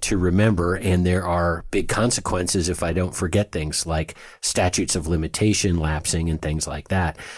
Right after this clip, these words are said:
So you have to force yourself to be organized. And we were talking about Dan Marino and reading glasses. Don't think that you're old or worthless or decrepit if you have to write stuff down on Post-it notes.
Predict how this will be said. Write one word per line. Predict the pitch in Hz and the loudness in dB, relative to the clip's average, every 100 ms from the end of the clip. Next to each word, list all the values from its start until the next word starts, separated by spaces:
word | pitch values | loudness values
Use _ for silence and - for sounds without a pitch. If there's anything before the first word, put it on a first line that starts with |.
| - | -8
So | - 120 104 90 - - - _ | 2 4 4 2 -6 -20 -20 _
you | 113 | 0
have | 110 131 127 131 | 2 2 2 0
to | - 104 | 0 0
force | - - 127 135 - | 0 2 2 4 2
yourself | 113 - 98 92 | 2 2 2 0
to | - | 0
be | 87 92 | 2 4
organized. | 98 98 90 85 - | 4 2 2 2 0
And | - 117 | 2 4
we | 139 | 4
were | 139 | 4
talking | 160 170 170 | 2 2 2
about | 123 107 82 | 4 2 4
Dan | 104 113 | 4 4
Marino | 98 98 101 92 | 4 4 4 2
and | 82 | 2
reading | 80 92 98 | 2 4 4
glasses. | 104 101 110 131 123 - - - - - - | 4 2 2 0 -2 -4 -12 -18 -18 -18 -8
Don't | 101 131 208 | 2 2 2
think | - 143 147 - - - - _ | 0 2 2 0 -10 -20 -20 _
that | 117 110 | 2 4
you're | 104 92 90 | 4 4 2
old | 104 101 117 123 120 117 - | 2 4 6 6 4 2 0
or | 98 95 90 87 | 0 2 2 2
worthless | 87 98 110 - 120 117 - | 2 2 2 2 2 2 0
or | - 92 | 0 0
decrepit | 85 - - 104 - 127 135 | 0 -2 0 0 2 0 0
if | 101 - | -4 0
you | 98 | 0
have | 95 101 | 0 0
to | - | 0
write | 98 92 85 | 2 2 0
stuff | - 95 - | 0 -2 0
down | 104 98 | 0 2
on | 87 | 0
Post-it | 80 92 95 - 98 | 0 -2 -2 -2 0
notes. | 104 113 123 | 2 2 0